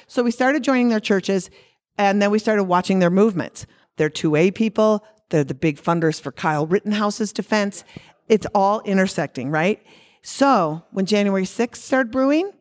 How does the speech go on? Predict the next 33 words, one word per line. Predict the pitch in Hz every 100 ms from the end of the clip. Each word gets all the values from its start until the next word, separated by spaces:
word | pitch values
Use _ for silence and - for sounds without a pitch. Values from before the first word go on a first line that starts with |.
| _ _ _ _
we | 226
started | - 233 214
watching | 185 220 269 - 247
them | 226
all | 208
say, | 190 214
"We're | 185 180
going | 185 175
to | 170
D | 160 165
C. | - 175 - - _ _ _ _
We're | 175
all | 165
going | 160 170
to | 160
D |
C." | 160 226
So | -
we | 160 156
assigned | - 220 220 254 -
people | 175 - 123 185 - - _ -
to | -
watch | 175 165 170 175 - - - _ _ _
the, | 180 156 _
these | - 180
people. | - - 185 - - _ _ _ _ -
And | 233 220 180 175
when | 190
they | 208
got | 202 214
to | 233
D | 196 220
C, | - 226 156 -